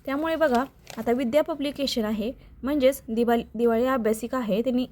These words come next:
एक पान वरचं लिहिलेलं आहे, नातला पान एक भाग दिलेला आहे. म्हणजे हे काय आहे? पुस्तक आहे मित्रांनो, आणि ह्या पुस्तकाची सर्व जाहिरात आपल्याला पेपरद्वारे किंवा कोणत्याही, कोणत्या घटकाद्वारे दिली जाणार आहे. आता बघा, हमखास यश मिळवा,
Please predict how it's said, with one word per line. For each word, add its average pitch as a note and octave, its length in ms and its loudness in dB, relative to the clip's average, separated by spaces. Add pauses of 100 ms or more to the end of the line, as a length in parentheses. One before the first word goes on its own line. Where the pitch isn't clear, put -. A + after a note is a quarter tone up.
(100)
एक C4+ 260 -6
पान C4+ 160 0
वरचं B3+ 340 2
लिहिलेलं C4+ 260 2
आहे, C4 80 4
नातला F#3+ 360 -2
पान F#3+ 220 -4
एक F#3 120 -4
भाग G3 120 -2
दिलेला G3 280 0
आहे. G#3+ 120 0 (360)
म्हणजे B3 160 2
हे C#4+ 100 0
काय D4 260 2
आहे? C4+ 240 6
पुस्तक C#4 580 -4
आहे D4 160 0
मित्रांनो, A#3+ 420 0 (500)
आणि A#3 140 -4
ह्या B3+ 100 0
पुस्तकाची D4+ 680 -4
सर्व E4+ 360 0
जाहिरात C#4 380 0
आपल्याला A3 260 -4
पेपरद्वारे C#4+ 600 0
किंवा A3+ 280 0 (420)
कोणत्याही, D4 340 2
कोणत्या B3 400 0 (220)
घटकाद्वारे A3 520 0
दिली G#3 220 2
जाणार D#3 260 -2
आहे. E3 100 -10 (380)
आता A#3+ 100 -2
बघा, C#4+ 240 4
हमखास C4+ 480 0
यश C4+ 220 -2
मिळवा, B3+ 340 2